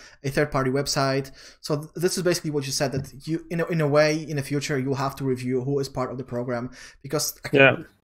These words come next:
Speaker 1: of course, I can, we, we, we cannot know for sure. We are, th-, th-, this is, like, really hard to figure out who, who leaked the stuff. But, like, I think that it, it has to be somebody who maybe played Gwent at some point and then moved on, and for him there is, or for her there is, like, no consequences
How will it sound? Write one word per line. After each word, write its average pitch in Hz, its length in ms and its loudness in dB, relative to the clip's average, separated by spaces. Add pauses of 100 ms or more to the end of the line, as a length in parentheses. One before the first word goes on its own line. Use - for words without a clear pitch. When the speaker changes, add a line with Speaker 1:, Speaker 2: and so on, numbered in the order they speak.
Speaker 1:
of - 100 -2
course, 220 180 8
I 175 140 6
can, 170 240 2
we, 175 80 4
we, 185 140 4
we 196 120 6
cannot 165 400 0
know 151 140 -2
for 135 140 -6
sure. 123 320 -2
We 139 100 -4
are, 135 380 -4 (760)
th-, 156 180 -6
th-, 160 140 -4
this 160 180 -2
is, 147 60 -4
like, 151 160 -2
really 147 160 2
hard 135 240 2
to - 80 -12
figure 139 180 0
out 127 120 -2
who, 151 180 4
who 143 400 -2
leaked 139 300 0
the 143 60 -2
stuff. 120 360 -6 (580)
But, 135 440 0 (120)
like, - 260 -8 (140)
I 160 100 2
think 185 240 4
that 151 380 4
it, - 220 -8
it 165 140 -4
has 147 240 4
to 135 80 -6
be 135 80 -4
somebody 127 320 -2
who 123 320 -2 (100)
maybe 156 220 0
played 151 260 4
Gwent 143 140 0
at 135 80 -4
some 143 160 -2
point 135 400 0 (320)
and 135 100 2
then 139 120 6
moved 139 180 2
on, 127 280 2
and 123 320 -2
for 143 180 2
him 147 180 4
there 135 120 2
is, 127 140 0
or 139 140 -6
for 127 160 -4
her 127 180 0
there 127 140 -2
is, 127 80 -4
like, - 100 -10
no 143 160 2
consequences 131 800 -4